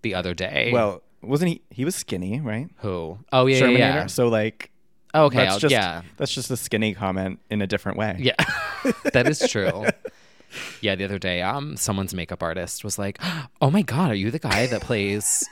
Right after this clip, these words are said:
Speaker 2: <laughs>
Speaker 1: are you the guy who's Shermanator in American Pie?"
Speaker 2: Should've just said yes.
Speaker 1: And I was like, "Oh my," I was like, "I haven't heard that in so long, but no, I'm not."
Speaker 2: Wow, I do think that is a skinny compliment.
Speaker 1: Okay.
Speaker 2: Yeah.
Speaker 1: I'll, I'll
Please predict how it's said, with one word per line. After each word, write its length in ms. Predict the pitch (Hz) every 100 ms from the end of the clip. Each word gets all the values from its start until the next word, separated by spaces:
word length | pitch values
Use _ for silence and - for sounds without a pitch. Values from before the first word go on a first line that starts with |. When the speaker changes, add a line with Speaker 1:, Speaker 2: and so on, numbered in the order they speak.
| _
Speaker 2:
<laughs> 140 | _
Speaker 1:
are 60 | 107
you 160 | 117 165
the 80 |
guy 180 | 156 123
who's 140 | 127 113
Shermanator 500 | - 98 117 139 202
in 60 | 196
American 360 | 104 107 139
Pie?" 580 | 113 90 80 104 220 320 - _ -
Speaker 2:
Should've 260 | - 160 185
just 180 | 214
said 140 | - 185
yes. 240 | 98 85 -
Speaker 1:
And 140 | 117
I 80 | 113
was 160 | 104 117
like, 360 | 107 107 - -
"Oh 160 | 101 95
my," 180 | 92 90
I 80 | 98
was 120 | 92
like, 80 | 101
"I 40 | 101
haven't 220 | 110 98
heard 200 | 90 90
that 180 | 90 90
in 80 | 85
so 260 | - 90
long, 360 | 85 82 80 85
but 340 | 95 80 60 _
no, 460 | 107 101 90 82 101
I'm 160 | 110 98
not." 340 | 82 78 - -
Speaker 2:
Wow, 360 | 101 101 95 -
I 80 | 117
do 180 | 127
think 200 | 160 151
that 120 | 143 123
is 140 | 107
a 260 | 95 95 -
skinny 340 | - - 123
compliment. 540 | 120 117 - 90 - - -
Speaker 1:
Okay. 460 | 120 113 92 82 95
Speaker 2:
Yeah. 300 | 110 113 82 101
Speaker 1:
I'll, 260 | 117 117 131
I'll 400 | 135 143 151 151